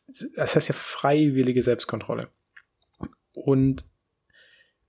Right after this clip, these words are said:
so, solche Eltern, die sich da beschweren, müssen sich halt mal in die eigene Nase fassen und dann ihr Kind einfach besser erziehen und kontrollieren und nicht das immer auf Unternehmen abwälzen, weil ganz ehrlich,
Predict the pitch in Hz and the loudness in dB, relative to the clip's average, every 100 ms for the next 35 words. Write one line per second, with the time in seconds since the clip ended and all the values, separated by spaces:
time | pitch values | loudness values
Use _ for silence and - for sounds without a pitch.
0 | _ - - - 123 147 - 160 147 143 | _ -2 -2 0 4 2 4 2 4 2
1 | - 127 127 - - 120 131 135 139 131 | 0 0 0 2 0 2 2 2 0 0
2 | 127 135 123 127 123 123 117 - 139 135 | -2 -2 0 0 2 0 0 2 2 2
3 | 120 127 120 123 - - 123 127 117 - | 0 -2 0 -2 -2 0 -2 0 -4 -4
4 | - 156 160 127 117 120 - 113 135 - | 0 0 2 -2 -2 -4 -2 0 0 2
5 | 131 127 123 - - 147 147 143 127 - | 2 2 0 0 2 4 2 0 -4 0
6 | 131 - 127 127 131 123 127 - 113 113 | -2 2 2 4 4 2 -2 -2 0 0
7 | 127 - 123 - 123 123 120 127 123 127 | -2 0 -2 0 0 0 0 0 2 2
8 | 135 110 - 113 - 113 113 117 - 127 | 2 -2 0 0 0 -2 -2 -4 -2 0
9 | 127 127 | 0 -2